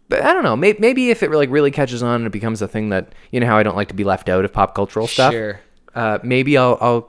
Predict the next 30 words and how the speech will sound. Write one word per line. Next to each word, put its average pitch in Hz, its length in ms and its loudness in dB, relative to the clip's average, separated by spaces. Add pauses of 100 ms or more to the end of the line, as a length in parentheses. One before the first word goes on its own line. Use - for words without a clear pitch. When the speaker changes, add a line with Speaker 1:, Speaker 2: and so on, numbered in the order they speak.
(100)
Speaker 1:
keep - 180 -8
going 120 280 0
with 127 160 -4
it. 160 240 0 (140)
Speaker 2:
Well, 170 160 2
I 185 80 2
think 247 180 -6
the 269 160 -2
other 147 200 0
thing 139 180 -6
that 120 100 -6
it 110 40 -8
highlights, 110 440 -8
and 120 120 -10
you've 123 120 -14
probably 156 240 -4
heard 120 160 -4
it 113 60 -4
on, 110 140 -6
like, 107 160 -8
other 101 220 -8
podcasts 98 720 -10
and 98 100 -12
stuff, 95 300 -8
is 104 160 -10
the 101 80 -12
possibility 104 800 -6
of 92 120 -12
simulation 101 680 -8
theory. 117 380 -4